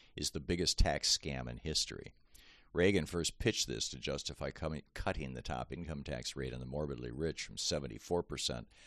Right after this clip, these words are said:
down to twenty-five percent in the nineteen eighties, and it was reprised by George W. Bush and Donald Trump for their own massive tax breaks for their well-off donors and peers.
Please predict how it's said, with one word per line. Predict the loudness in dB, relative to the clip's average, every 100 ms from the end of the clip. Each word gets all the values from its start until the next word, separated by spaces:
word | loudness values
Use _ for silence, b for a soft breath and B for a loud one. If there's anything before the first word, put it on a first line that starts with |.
| B B -4
down | -2
to | -2
twenty-five | -4 -4 -2 0 0 0
percent | -2 -2 -2 -4
in |
the | -6
nineteen | -6 -6 -8 -10 -6
eighties, | -2 -2 -2 -6 -6 -6
and | -6
it |
was | -6 -4
reprised | -6 2 8 10 8 4 0
by | -2 -2
George | -4 -4 -6 -4
W. | -2 -2 -2 -4
Bush | 2 4 4 0
and | -6 -4
Donald | -4 -4 -8
Trump | -4 -2 -4 -8 b b b
for | -4
their | 0 2
own | 2 0 -6 b -12
massive | -4 0 2 4 2 0 -2
tax | -2 -2 -4
breaks | -4 -4 -4 -4
for | -4
their | -6
well-off | -2 -2 0 -2 -4
donors | -4 -4 -6 -8
and | -10 -6
peers. | -2 -2 -4 -6